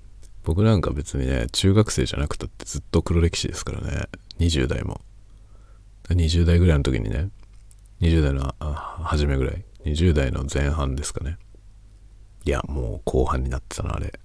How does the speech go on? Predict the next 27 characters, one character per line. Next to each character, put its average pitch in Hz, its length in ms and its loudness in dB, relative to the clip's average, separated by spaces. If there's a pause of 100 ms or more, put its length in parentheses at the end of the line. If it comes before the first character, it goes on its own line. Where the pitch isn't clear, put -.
(160)
二 76 120 2
十 82 200 0
七、 - 200 -2
八 73 240 -2
ぐ 58 80 2
ら 53 80 0
い - 80 -2
だ - 100 -6
ね。 53 180 -8 (720)
二 87 140 6
十 76 160 4
七、 - 260 0
八 78 220 4
ぐ 78 80 4
ら 73 60 4
い - 20 0
ま 57 80 -4
で - 80 -4
僕 67 180 -10
黒 67 180 2
歴 - 160 -2
史 - 120 -4
で - 80 -8
す - 80 -10
か - 80 -6
ら - 80 -8
ね。 - 140 -10